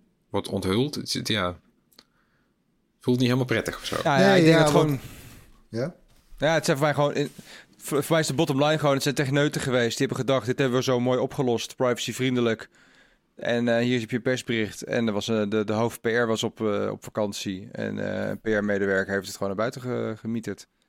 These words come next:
Speaker 2: Zonder daar verder over na te denken.
Speaker 3: Ja, nou ja, ja.
Speaker 2: Zou dat
Speaker 3: Kijk,
Speaker 2: niet
Speaker 3: we,
Speaker 2: zijn
Speaker 3: we hebben
Speaker 2: geweest
Speaker 3: het, we
Speaker 2: gewoon?
Speaker 3: hebben het over het meest waardevolle bedrijf.
Speaker 2: Ja.
Speaker 3: Je zou t-, je zou toch ter wereld, je zou toch verwachten dat dat soort, eh, fouten niet worden gemaakt. Maar,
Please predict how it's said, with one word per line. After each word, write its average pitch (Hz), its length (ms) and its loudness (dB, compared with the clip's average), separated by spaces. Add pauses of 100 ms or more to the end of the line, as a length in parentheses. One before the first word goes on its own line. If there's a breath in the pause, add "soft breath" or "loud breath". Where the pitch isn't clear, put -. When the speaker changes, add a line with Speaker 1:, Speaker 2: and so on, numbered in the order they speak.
Speaker 2:
Zonder 104 280 -6
daar 98 140 -2
verder 95 300 -2
over 92 160 -6
na 110 140 -2
te 131 120 -10
denken. 110 300 -8 (600 soft breath)
Speaker 3:
Ja, 143 560 2
nou 127 260 2
ja, 131 120 2
ja. 139 380 2 (440)
Speaker 2:
Zou 135 180 -4
dat - 0 -
Speaker 3:
Kijk, 123 120 2
Speaker 2:
niet 135 100 0
Speaker 3:
we, 135 60 4
Speaker 2:
zijn 151 160 4
Speaker 3:
we 147 40 6
hebben - 20 8
Speaker 2:
geweest 156 80 8
Speaker 3:
het, - 0 -
we 156 80 4
Speaker 2:
gewoon? 156 140 6
Speaker 3:
hebben 151 180 6
het 147 120 0
over 147 180 4
het 135 100 2
meest 147 260 2
waardevolle 135 460 2
bedrijf. 113 320 0
Speaker 2:
Ja. 135 160 4
Speaker 3:
Je 123 60 2
zou 123 140 2
t-, - 100 -10 (320 loud breath)
je 113 80 -8
zou 127 180 2
toch 127 200 -4
ter 127 140 0
wereld, 123 360 4
je 120 60 -2
zou 123 140 2
toch 120 140 -6
verwachten 123 380 -2
dat 113 160 -2
dat 120 160 0
soort, - 340 -4
eh, 113 300 2 (600 loud breath)
fouten 113 360 -2
niet 117 120 0
worden 110 200 0
gemaakt. 131 440 -2
Maar, 113 320 0